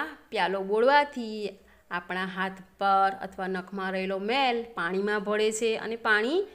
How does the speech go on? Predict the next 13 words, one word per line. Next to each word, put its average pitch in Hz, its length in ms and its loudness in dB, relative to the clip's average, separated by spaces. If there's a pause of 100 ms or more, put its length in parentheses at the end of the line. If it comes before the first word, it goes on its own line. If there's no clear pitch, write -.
(260)
ગંદુ 285 420 4
થાય 165 260 -8
છે, - 140 -14 (460)
બરાબર? 359 380 2 (500)
એટલે 226 260 0 (260)
આમ 214 260 2
ન 240 160 -2 (140)
થાય 214 420 0
તે 254 220 -6
માટે 202 260 -2
આપણે 190 260 -6
ડોયાનો 190 460 -4
ઉપયોગ 226 440 2